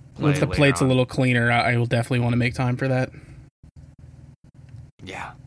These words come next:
Speaker 2: same, same, same, same. So yeah, thanks for actually detailing that. That's a, I think that's a great game to end on, because, yeah, that's, that's, uh,
Speaker 1: Because it's the last
Speaker 2: something I
Speaker 1: one.
Speaker 2: think all three of us are,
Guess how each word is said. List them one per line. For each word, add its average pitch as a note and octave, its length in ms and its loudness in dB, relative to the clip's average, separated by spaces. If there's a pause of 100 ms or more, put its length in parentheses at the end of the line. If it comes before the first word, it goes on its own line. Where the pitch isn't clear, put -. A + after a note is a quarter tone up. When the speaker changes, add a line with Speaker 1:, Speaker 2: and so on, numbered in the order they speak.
(160)
Speaker 2:
same, E2+ 320 -12 (280)
same, F2+ 240 -14
same, F2+ 240 -14
same. E2+ 240 -16 (400)
So - 100 -18
yeah, B2+ 220 -4
thanks C3+ 260 -8
for C#3 260 -2
actually A2+ 340 -6
detailing F#2+ 460 -6
that. E2+ 140 -8
That's F#2 180 -12
a, F#2 200 -10 (140)
I A2 100 -10
think B2 160 -6
that's F#2+ 140 -8
a G2 40 -10
great F#2 220 -10
game F#2+ 220 -10
to D#2+ 80 -12
end F2+ 160 -10
on, E2 180 -10
because, E2 460 -16 (580)
yeah, E2+ 120 -10
that's, - 460 -12 (140)
that's, - 240 -14
uh, E2+ 360 -12 (220)
Speaker 1:
Because D3 260 2
it's C#3 160 0
the C#3 80 0
last C3+ 260 4
Speaker 2:
something A2+ 180 -4
I G2+ 80 -2
Speaker 1:
one. F#2+ 80 -6
Speaker 2:
think G2 140 -10
all G2 80 -6
three A2+ 240 -10
of C#3 100 -12
us - 160 -14
are, - 40 -20